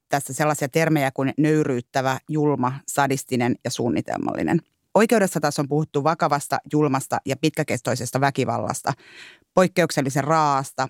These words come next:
ja suomalaisessa yhteiskunnassa hyvin harvinaisesta surmasta. Tässä on nyt neljä kuukautta ylikin tätä asiaa taivasteltu.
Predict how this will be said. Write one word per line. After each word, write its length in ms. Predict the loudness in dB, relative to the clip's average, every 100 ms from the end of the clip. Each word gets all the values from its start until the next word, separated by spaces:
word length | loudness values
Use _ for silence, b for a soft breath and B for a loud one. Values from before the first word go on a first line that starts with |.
| -4
ja 120 | -2
suomalaisessa 520 | 2 2 2 -2 -2
yhteiskunnassa 640 | -2 -2 -4 -2 -2 -2 -2
hyvin 260 | -2 -2 0
harvinaisesta 800 | 0 0 -2 -4 -6 -8 -10 -8
surmasta. 600 | -4 -4 -6 -8 -8 -12 _ _ _ _ _ _ B B B B B B _
Tässä 260 | 2 4
on 40 | 4
nyt 220 | 2 -2 2
neljä 320 | 4 4 2
kuukautta 680 | 2 2 2 0 0 -2 -2 -2
ylikin 520 | 2 2 4 2 2 -4 _ -2
tätä 240 | 0 2
asiaa 440 | 0 0 0 0
taivasteltu. 880 | 0 2 2 0 -2 -2 0 -2 -4